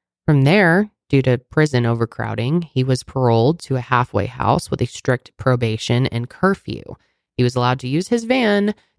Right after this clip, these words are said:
to go to work. And then later in June of nineteen ninety-eight,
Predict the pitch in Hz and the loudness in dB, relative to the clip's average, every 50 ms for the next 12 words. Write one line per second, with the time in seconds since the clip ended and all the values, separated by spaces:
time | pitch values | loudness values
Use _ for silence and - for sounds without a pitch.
0 | _ - 190 160 - 131 123 123 123 123 143 151 131 - - - _ - - _ | _ -6 -6 -2 -2 -2 0 0 0 0 0 0 0 0 -2 -8 _ -20 -20 _
1 | _ _ _ _ _ _ _ _ - 143 143 143 139 143 151 165 185 185 196 208 | _ _ _ _ _ _ _ _ -4 0 0 0 2 2 2 4 4 4 2 0
2 | - - 160 156 156 147 147 143 139 135 139 131 131 131 - 131 131 127 123 127 | 0 -2 -2 -4 -2 -2 -2 -2 -2 -2 -2 -2 -4 -4 -4 -4 -4 -2 -4 -4
3 | 127 131 151 180 208 - - | -2 0 0 2 2 0 -2